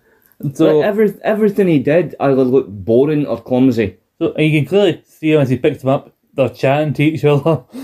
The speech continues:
Speaker 2: Aye,
Speaker 1: as he gets
Speaker 2: fucking, fucking Cassidy's going, "What the fuck are you doing?"
Speaker 1: And so he brings it back in, he, he nudges, he, he, he pr-, tries to hit him off the turnbuckle. Really, he takes his head and goes, "Eh."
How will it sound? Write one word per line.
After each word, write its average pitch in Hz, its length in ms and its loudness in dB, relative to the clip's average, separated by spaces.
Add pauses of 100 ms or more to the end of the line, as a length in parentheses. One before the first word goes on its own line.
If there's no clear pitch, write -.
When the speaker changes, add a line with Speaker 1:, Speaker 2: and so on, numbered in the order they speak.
(120)
Speaker 2:
Aye, 160 140 4
Speaker 1:
as 135 120 0
he 147 100 -2
gets - 140 0
Speaker 2:
fucking, 180 220 0 (280)
fucking 220 680 -2
Cassidy's 220 440 -2
going, 202 220 0
"What 269 140 0
the 285 80 -4
fuck - 400 -6
are 190 40 -2
you 196 220 2
doing?" 220 460 0 (400)
Speaker 1:
And 147 100 -2
so 330 140 4
he 147 100 2
brings 170 220 0
it - 20 -6
back 151 220 0
in, 156 160 0
he, 139 320 -2
he 151 120 2
nudges, 160 460 2
he, 156 320 0
he, 170 220 -2
he 165 140 -2
pr-, 190 180 0
tries 185 320 0
to 170 100 0
hit 135 180 -2 (160)
him 151 240 0
off 147 200 0
the 127 40 -8
turnbuckle. 151 360 0
Really, 156 240 2
he 143 100 2
takes 170 220 -2
his 135 100 -2
head 139 180 0
and 120 100 2
goes, - 100 -14 (340)
"Eh." 165 160 0